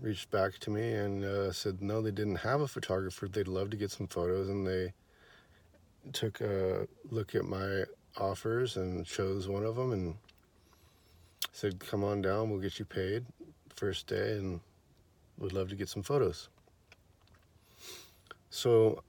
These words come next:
I get here at two thirty. I'm gonna photograph Sergen's concert at three thirty, but I go and find the booth,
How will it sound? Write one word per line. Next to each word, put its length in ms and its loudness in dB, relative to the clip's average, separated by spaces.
I 80 -2
get 200 0
here 180 2
at 80 -2
two 180 0
thirty. 640 0
I'm 120 -4
gonna 160 -2
photograph 560 2
Sergen's 760 -2
concert 480 -2
at 120 -4
three 200 -2
thirty, 400 0
but 180 -2
I 80 2
go 240 2
and 160 -2
find 340 0
the 60 -6
booth, 360 -2